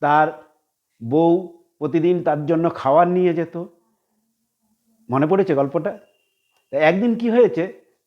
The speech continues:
তার বউ খাবার নিয়ে, নিয়ে গিয়ে বসে রয়েছে, আর কাঠুরে কাঠ কাটছে। কাঠ কাটতে কাটতে তার লোহার কুঠারটা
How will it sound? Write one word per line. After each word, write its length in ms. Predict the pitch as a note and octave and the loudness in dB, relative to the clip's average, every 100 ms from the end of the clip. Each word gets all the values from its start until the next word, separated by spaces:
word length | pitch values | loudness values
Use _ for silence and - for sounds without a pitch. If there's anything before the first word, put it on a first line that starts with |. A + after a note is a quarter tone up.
| _ | _
তার 140 | F3+ E3+ | -4 0
বউ 220 | F3+ F#3+ | 2 0
খাবার 340 | - E3 F3 | 0 2 2
নিয়ে, 280 | F3+ G3 F3+ | 0 -4 -8
নিয়ে 300 | F3+ F3+ F#3 | -6 0 0
গিয়ে 500 | F3 F#3+ D#3 D#3+ - _ _ _ C3+ | 0 0 0 -2 -12 _ _ _ -6
বসে 240 | D3 G3 | -4 0
রয়েছে, 420 | G3 G3 F#3+ A3 - _ _ _ _ _ | 0 0 -2 -8 -10 _ _ _ _ _
আর 200 | B2+ D3 | -4 -2
কাঠুরে 380 | C#3 D3+ F3+ F3+ | -2 -4 -2 -2
কাঠ 260 | E3+ D#3+ - | 0 -4 -2
কাটছে। 380 | - - F#3+ F#3 _ _ _ - | -6 -6 -10 -10 _ _ _ -6
কাঠ 220 | D#3+ - | -6 -2
কাটতে 280 | D#3+ D#3+ E3+ | -4 -2 -2
কাটতে 340 | E3 D#3+ E3+ | -2 -2 -6
তার 580 | - D#3+ D3 C3 - _ _ _ _ - | 0 0 0 -4 -16 _ _ _ _ -10
লোহার 340 | C#3+ C#3 E3 E3+ | -4 2 2 0
কুঠারটা 760 | - F3+ A3 A3+ - D3 | -6 -6 -4 -4 -2 -4